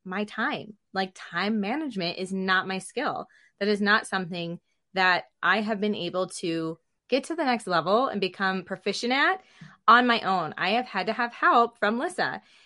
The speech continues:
And even when it comes to my health, there's so much information out there.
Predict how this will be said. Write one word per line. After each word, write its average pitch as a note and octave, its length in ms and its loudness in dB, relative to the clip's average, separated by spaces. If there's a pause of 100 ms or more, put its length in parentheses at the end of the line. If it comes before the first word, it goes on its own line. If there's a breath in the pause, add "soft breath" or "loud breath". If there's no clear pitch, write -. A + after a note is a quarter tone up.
And A#3 160 2
even C#4 240 -2
when C#4+ 100 -2
it C4 120 -6
comes G3+ 320 -4
to A3+ 80 -6
my G#3+ 140 2
health, B3 540 2 (540)
there's B3+ 220 2
so B3 640 2
much G3+ 440 0 (120)
information F3+ 640 -6
out D3+ 340 -8
there. C#4+ 360 0